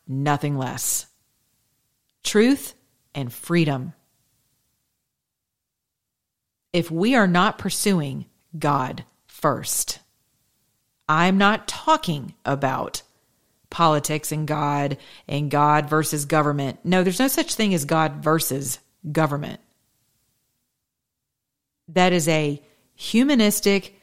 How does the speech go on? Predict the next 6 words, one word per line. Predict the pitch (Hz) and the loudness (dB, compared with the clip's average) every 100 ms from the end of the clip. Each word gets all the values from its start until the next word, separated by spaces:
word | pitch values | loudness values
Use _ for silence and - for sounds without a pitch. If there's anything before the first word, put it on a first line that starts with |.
| _ | _
secularist | - - 226 226 226 202 180 165 - | -2 2 2 2 2 2 2 0 -2
way | 156 147 143 143 - _ - | -2 -2 -4 -6 -10 _ -6
of | 165 | -4
seeing | 135 - 170 156 156 135 _ - | -2 0 0 0 -2 -6 _ -6
the | 151 | -4
world. | 139 139 50 - | -4 -6 -8 -10